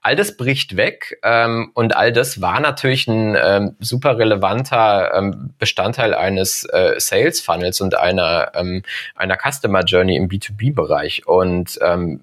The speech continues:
da stehen natürlich, äh, jetzt die B two B-Unternehmen vor der Herausforderung, wie können wir das, äh, digitalisieren, wie können wir diese Kommunikation, die, äh, bis dato eben analog, äh,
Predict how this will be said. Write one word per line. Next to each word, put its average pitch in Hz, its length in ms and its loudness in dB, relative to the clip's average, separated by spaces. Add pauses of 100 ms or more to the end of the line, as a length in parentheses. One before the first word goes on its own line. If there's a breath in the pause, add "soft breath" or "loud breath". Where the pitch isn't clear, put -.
(380)
da 87 120 0
stehen 120 220 0
natürlich, 120 500 0
äh, 104 380 4
jetzt - 160 -4
die 107 80 -4
B 107 140 -4
two 113 100 -4
B-Unternehmen 107 800 2
vor 107 100 2
der 104 120 2
Herausforderung, 104 520 2 (300 loud breath)
wie 113 120 -2
können 123 280 -4
wir 110 80 4
das, 110 420 -2
äh, 104 300 2
digitalisieren, 104 880 -2
wie 113 80 0
können 113 200 -2
wir 104 100 0
diese 131 180 0
Kommunikation, 151 880 -2
die, 110 240 2
äh, 95 200 4
bis - 160 -8
dato 104 360 0
eben 107 240 0 (160)
analog, 98 800 0
äh, 95 340 4